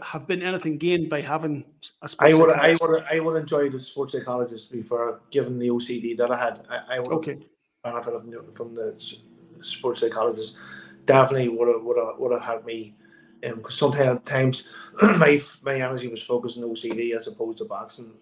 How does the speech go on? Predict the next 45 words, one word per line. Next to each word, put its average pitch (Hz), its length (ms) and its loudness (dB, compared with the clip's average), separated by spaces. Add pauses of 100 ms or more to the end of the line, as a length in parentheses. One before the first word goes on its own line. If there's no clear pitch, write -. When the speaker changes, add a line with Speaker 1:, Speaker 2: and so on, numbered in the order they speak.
Speaker 2:
especially 127 480 -4
outside 110 260 -4
boxing 107 360 -8
rings. 120 260 -6
I 117 100 0
could 113 100 -6
have 117 80 -8
been 110 100 -14
focused 107 340 -4
on 110 80 -4
O 107 40 -8
C 110 180 -8
D 110 260 -8 (300)
as 123 100 -6
opposed 110 240 0
to 113 60 0
boxing. 104 440 0 (680)
And 131 80 2
it, 127 220 2
yeah, - 220 6 (280)
it 127 240 0
distracted 131 640 4
me 135 100 4
from 123 460 0 (380)
what 120 100 4
I 117 40 2
should 120 160 0
have 117 80 2
been 110 80 -4
focused 113 360 -6
on. 110 280 -4 (460)
Instead 139 240 6
of 135 80 6
being 127 120 -2
a 113 40 -6
hundred 127 180 -4
percent 123 300 -4
focused 123 560 -4
on 120 160 -10
my 110 100 -4
job, 131 480 4
on, 117 240 -6
on 117 100 -12
my 113 80 -8
boxing, 123 420 -6